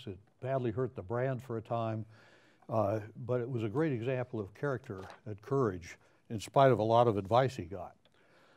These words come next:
Another example of character that I've always liked, uh, whoop, going the wrong way, uh, comes from, uh, the company Inland Steel. Turns out there was a fellow by the name of Herb Krannert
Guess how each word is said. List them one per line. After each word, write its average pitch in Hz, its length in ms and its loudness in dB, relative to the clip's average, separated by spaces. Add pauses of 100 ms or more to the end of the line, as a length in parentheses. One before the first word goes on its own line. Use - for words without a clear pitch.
(300)
Another 170 280 10
example 131 420 4
of - 80 -10
character 131 420 -2
that 104 100 -4
I've 117 200 4
always 113 260 6
liked, 117 420 0
uh, 104 300 -2 (160)
whoop, 135 340 -8 (340)
going 113 180 -2
the 104 40 -2
wrong 98 220 -2
way, 98 260 -6 (800)
uh, 123 320 4 (840)
comes 170 320 0
from, 127 340 -2
uh, 113 160 0
the 110 140 -8
company 135 420 -4
Inland 123 320 -2
Steel. 110 420 -4 (520)
Turns 160 200 0
out 143 180 4
there 135 100 2
was 107 100 2
a 101 40 -6
fellow 156 180 6
by 120 160 6
the 120 80 2
name 123 120 2
of 98 200 -2
Herb 139 200 2
Krannert 127 500 -6